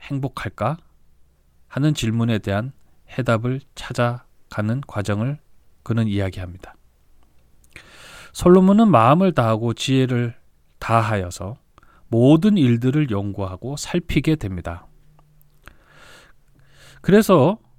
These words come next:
어, 솔로몬보다 먼저 예루살렘에 있었던 모든 사람들보다도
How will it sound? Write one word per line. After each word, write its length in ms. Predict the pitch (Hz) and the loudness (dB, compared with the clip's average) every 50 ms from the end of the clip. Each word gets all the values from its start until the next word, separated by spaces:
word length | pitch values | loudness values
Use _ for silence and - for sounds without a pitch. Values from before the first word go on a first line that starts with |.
| _ _ _ _ _ _ - | _ _ _ _ _ _ -8
어, 240 | 117 110 110 110 104 | -6 -4 -2 -2 -4
솔로몬보다 800 | 101 - - 165 165 160 160 170 180 180 151 135 120 123 123 123 117 | -4 -2 0 2 4 4 4 2 0 0 0 -2 0 0 0 -2 -2
먼저 380 | 104 107 107 107 110 135 139 127 | -2 -4 -4 -4 -4 -4 -4 -2
예루살렘에 840 | 110 107 113 120 147 147 - - 156 156 156 165 165 165 165 160 | -2 -2 -2 -2 -2 -4 -4 -4 -2 -2 -2 -2 -2 -2 -4 -4
있었던 540 | 135 123 - - 113 107 _ - 131 123 113 | -6 -6 -6 -8 -8 -8 _ -10 -8 -8 -8
모든 480 | 101 98 101 104 107 123 143 156 214 | -6 -6 -6 -4 -4 -4 -4 -4 -6
사람들보다도 1200 | 214 202 - - 165 165 165 170 156 170 170 165 - 113 101 - 95 92 - 113 120 113 95 92 | -8 -8 -6 -4 -4 -4 -4 -4 -4 -6 -8 -8 -8 -10 -8 -8 -8 -8 -8 -10 -12 -12 -12 -14